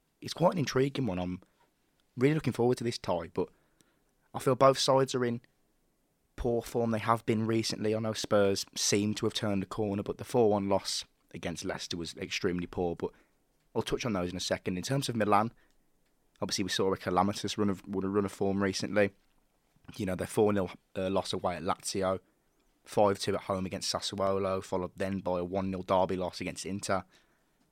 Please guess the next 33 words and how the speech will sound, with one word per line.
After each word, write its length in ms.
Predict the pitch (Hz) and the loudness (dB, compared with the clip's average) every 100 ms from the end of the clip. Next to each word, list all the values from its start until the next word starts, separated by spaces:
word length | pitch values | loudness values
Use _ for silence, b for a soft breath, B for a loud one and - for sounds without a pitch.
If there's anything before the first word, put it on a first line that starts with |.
| _ _ _ _ _ _ | _ _ _ _ _ _
You 80 | 98 | -4
know, 100 | 90 - | -4 -2
they 120 | 107 | 0
haven't 200 | 127 131 | 0 0
looked 220 | 139 - | -2 -2
comfortable 540 | - 113 - 120 117 - _ _ _ _ _ _ - | -2 -2 0 2 0 -2 _ _ _ _ _ _ -2
in 240 | 107 104 | 0 0
the 80 | 104 | 2
new 160 | 104 104 | 2 2
system 400 | - 104 107 101 | 0 -2 -2 2
recently. 480 | 107 - - 101 104 | 2 2 -2 0 0
I 40 | |
know 140 | 98 | 0
Pioli's 380 | 98 101 101 98 | 2 2 2 0
been 100 | 98 | -2
chopping 320 | 92 98 - | -4 -4 -4
and 120 | 87 - | -4 -4
change-, 460 | 98 101 95 95 - | -2 -2 -2 -4 -8
changing 300 | - 98 98 | -4 -2 -2
his 180 | 90 98 | -4 -2
system. 520 | - 98 - 107 95 b b b b _ _ | 0 -2 -2 -2 -4 b b b b _ _
There's 100 | 95 | -8
been 100 | 98 | -6
talks 360 | - 104 - 95 | 0 0 0 -2
about 100 | - | -2
him 280 | 104 101 | 0 0
being 260 | 98 92 92 | 0 0 -2
possibly 640 | - 107 - 101 107 98 - | 0 0 0 -4 -2 0 0
under 180 | 98 | -2
pressure 520 | - - 104 - 101 101 | -2 -4 -2 -2 -2 -4
for 180 | - | -4
a 60 | 85 | -4
while. 540 | 92 92 101 101 101 | -2 2 2 2 -2